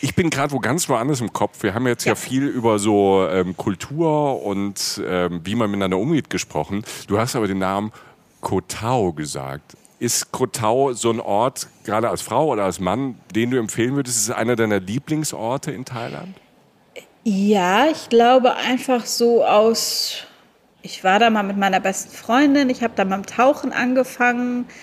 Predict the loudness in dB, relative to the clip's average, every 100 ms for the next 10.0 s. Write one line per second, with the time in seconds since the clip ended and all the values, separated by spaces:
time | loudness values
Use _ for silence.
0 | -20 -20 -6 -2 2 0 2 2 2 0
1 | -2 -2 -2 -4 -2 2 4 2 -2 -4
2 | -2 -4 0 2 2 2 2 2 2 0
3 | 0 2 2 2 2 -2 -12 -20 -20 -20
4 | -20 -20 -20 -6 0 2 4 2 0 -4
5 | 0 2 2 2 2 2 4 4 4 2
6 | 0 0 0 -2 -2 4 6 6 6 6
7 | 6 4 0 -12 -20 -4 2 6 6 6
8 | 4 2 4 6 8 6 4 -4 -20 -20
9 | _ _ _ 4 6 6 4 2 -2